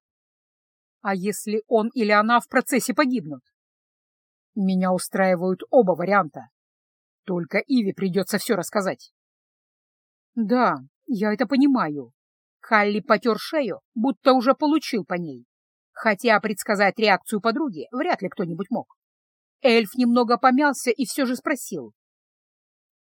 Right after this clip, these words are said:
«Ты точно меня не осуждаешь?» «Да я тобой практически горжусь», рассмеялся Златко. «Всё,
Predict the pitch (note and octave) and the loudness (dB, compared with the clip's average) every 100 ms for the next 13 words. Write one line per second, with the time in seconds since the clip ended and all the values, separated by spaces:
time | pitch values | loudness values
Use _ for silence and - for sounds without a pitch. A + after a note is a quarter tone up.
0 | - G3 F#3+ F#3 - - B3+ - - G3+ | -10 -8 -6 -8 -10 -6 -4 -4 -6 -2
1 | G3+ G#3 F#3 G3 - C#4+ C4 F#3 C3 - | 0 0 -2 -2 -2 -2 0 -2 -4 -18
2 | _ _ _ _ _ _ _ _ _ - | _ _ _ _ _ _ _ _ _ -14
3 | C3+ E3+ D#3 G3+ - G3 G#3+ G3+ A3+ - | -8 -4 0 0 2 2 4 4 2 2
4 | A#3+ A#3+ - A#3 D4+ D#4 C#4+ F#3 - - | 0 0 0 2 4 2 -2 -6 -8 -20
5 | - A3 G#3 A#3 G#3+ E3+ B3 A#3 B3 - | -6 -2 -2 0 0 -2 -2 -2 -2 -2
6 | - B2 _ _ _ _ _ _ _ - | -12 -18 _ _ _ _ _ _ _ -14
7 | - B3 | 0 0